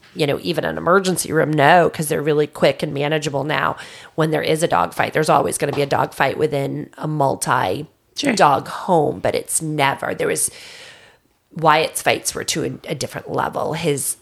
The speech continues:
Speaker 1: attacks were from a different level. And I can, um,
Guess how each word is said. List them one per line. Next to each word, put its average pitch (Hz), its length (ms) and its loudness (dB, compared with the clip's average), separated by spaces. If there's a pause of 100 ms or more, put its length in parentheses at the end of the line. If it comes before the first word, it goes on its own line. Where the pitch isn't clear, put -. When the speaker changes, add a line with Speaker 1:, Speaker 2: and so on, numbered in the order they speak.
(280)
Speaker 1:
attacks - 580 -4
were - 320 -2
from 139 180 -2
a 139 60 -4
different - 380 -6
level. - 500 -4
And 165 220 -2 (100)
I 170 240 2
can, 139 600 -4 (1600)
um, 156 520 2